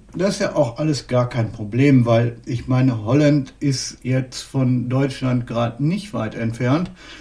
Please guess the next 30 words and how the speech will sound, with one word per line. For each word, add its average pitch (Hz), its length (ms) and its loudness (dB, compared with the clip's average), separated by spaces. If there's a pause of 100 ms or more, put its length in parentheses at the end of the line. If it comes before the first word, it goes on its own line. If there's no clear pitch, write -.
(320)
Und 135 280 0
ich 131 160 -4
sag 135 280 -2
mal, 127 120 4
du 127 140 -2
kannst, 131 580 0
ähm, 120 460 0
mit 135 280 0
einem 123 280 0
L 135 160 -2
K 127 220 0
W 131 160 2
praktisch 120 720 -8
jeden, 143 500 0
von, 120 400 -2
von 120 300 -2
jedem 139 400 2
Ort 127 280 -2
in 117 200 -4
Holland 131 420 2
in 117 300 -4
jeden 143 480 0
Ort 117 300 -2
in 117 180 -6
Deutschland 113 480 -4
fahren, 117 320 -2 (580)
äh, 131 60 -4
ohne 131 680 6
dass 123 300 0
du 117 300 -2